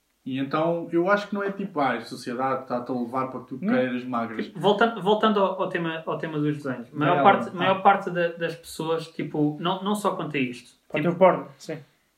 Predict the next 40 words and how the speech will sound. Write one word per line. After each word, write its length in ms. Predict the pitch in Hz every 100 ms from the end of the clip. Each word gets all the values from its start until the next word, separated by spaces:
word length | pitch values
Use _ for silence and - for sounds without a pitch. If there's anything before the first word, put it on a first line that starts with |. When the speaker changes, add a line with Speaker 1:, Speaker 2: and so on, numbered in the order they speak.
| _ _ _ _ _ - 156 -
Speaker 2:
tipo, 240 | 220 -
de 60 | 262
outros 280 | 262 240
desenhos 380 | 269 254 214 180
<laughs> 20 |
também, 280 | 196 180 165
dá 120 | 147
a 40 | 143
ver? 140 | 143 - - 180
A 40 | -
maior 200 | 180 196
parte 240 | 202 202
das 100 | 190
pessoas 420 | 185 - 175 180
que, 180 | 180 -
tipo, 320 | 175 165 156 151
tocavam 440 | - 165 156 156
muito 220 | 160 151
na 120 | 151 151
coisa 260 | 151 147
que 180 | 147 135
é 240 | 120 117 - _ _ _ _ -
criar 340 | 156 165 170
arte 280 | 170 160 151
assim 540 | 147 - 151 151 151 - 160
vai 420 | 151 143 139 143
aumentar 720 | 147 147 147 147 151 147 147 147 147 -
um 260 | 175 147 139
estereótipo, 640 | 135 - 143 131 - _
o, 500 | 156 131 127 123 147 131
o, 40 |
não 160 | 135 151
é 40 | 147
um 40 |
estereótipo, 500 | 139 143 135 135 - - _
vai 120 | 139
aumentar 440 | 139 147 151 160 160
um 60 |
padrão 560 | 151 143 143 143 151 - _ _ _ _ _ -
que, 440 | - 180 180 180